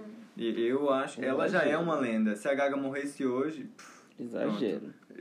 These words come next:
Speaker 1: Já ia, já ia ser tratada como, "Olha a outra, fã da Madonna."
Speaker 2: Não sou fã da Madonna, não. Engano seu.
Speaker 1: Gata, então por que que você não gosta da Lady Gaga?
Speaker 2: Não é questão, eu, eu não, não, não, não é que eu não gosto da Lady Gaga.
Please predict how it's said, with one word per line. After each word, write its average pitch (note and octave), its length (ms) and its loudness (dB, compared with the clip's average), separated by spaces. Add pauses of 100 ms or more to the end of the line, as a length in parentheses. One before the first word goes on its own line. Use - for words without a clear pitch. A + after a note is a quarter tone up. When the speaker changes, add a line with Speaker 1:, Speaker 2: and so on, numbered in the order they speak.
(100)
Speaker 1:
Já B2+ 200 2
ia, C3 320 2
já A#2+ 140 -6
ia C3 120 2
ser C3 140 -8
tratada B2 420 -2
como, G#2+ 380 -4
"Olha A#2 260 2
a D3 80 2
outra, A2+ 280 -2
fã A2+ 160 -2
da A#2 120 -2
Madonna." A2 540 -4 (240)
Speaker 2:
Não D#3 180 2
sou D#3 200 -2
fã D3+ 200 0
da C#3+ 120 4
Madonna, C3+ 460 2
não. B2+ 320 -2 (400)
Engano B2 360 4
seu. - 260 -4 (420)
Speaker 1:
Gata, F#4+ 580 0
então F#3 280 2
por C4 140 -2
que A3 80 2
que A3 80 2
você G#3+ 120 -2
não F#3+ 220 0
gosta F3 260 2
da E3+ 60 -4
Lady E3 180 0
Gaga? E3 480 -2
Speaker 2:
Não C#3 120 8
é D#3 100 8
questão, F3+ 500 4
eu, E3 280 6
eu C#3 160 10
não, D#3 220 6
não, C#3 340 8
não, A#2+ 580 2 (500)
não A2 140 0
é G#2+ 60 4
que A2 100 -2
eu B2 60 6
não C3 160 4
gosto B2 360 4
da G#2+ 140 4
Lady G#2 300 0
Gaga. D#2 420 -8